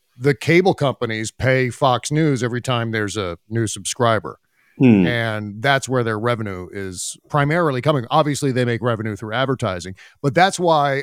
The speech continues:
Speaker 1: a lot of times advertising revenue or advertising boycotts don't actually work.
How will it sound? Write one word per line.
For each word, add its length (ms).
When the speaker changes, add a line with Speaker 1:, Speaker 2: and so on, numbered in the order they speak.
Speaker 1:
a 60
lot 180
of 60
times 340
advertising 580
revenue 380
or 320
advertising 540
boycotts 580
don't 220
actually 340
work. 520